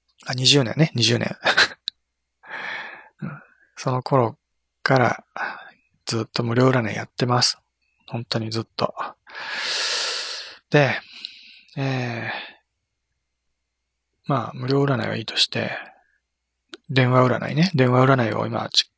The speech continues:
まあ、力を入れてるというか、うん、まあ、なんだろう。<laughs> メインのつもりでやってるというか。うん、えー、まあ、その電話占いね。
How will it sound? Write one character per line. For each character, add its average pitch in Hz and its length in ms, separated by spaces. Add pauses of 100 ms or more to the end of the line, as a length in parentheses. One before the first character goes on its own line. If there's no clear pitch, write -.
ま 120 80
あ、 107 40
力 147 360
を 135 60
入 117 60
れ 113 100
て 135 120
る 135 80
と 143 120
い 143 40
う 143 60
か、 143 320 (1160)
う - 40
ん、 - 60 (840)
ま 113 300
あ、 - 140 (540)
な - 80
ん 117 60
だ - 80
ろ - 100
う。 - 40 (460)
<laughs> - 440
メ 147 180
イ 135 120
ン 113 200 (360)
の 139 140
つ - 140
も 127 120
り 127 80
で 123 80
や 110 120
っ - 60
て - 160
る 120 80
と - 120
い 113 60
う 104 60
か。 - 120 (2000)
う 120 40
ん、 - 20
え 117 280
ー、 - 160 (120)
ま 160 80
あ、 - 20
そ - 120
の 143 60
電 170 220
話 196 160
占 131 280
い - 20
ね。 143 140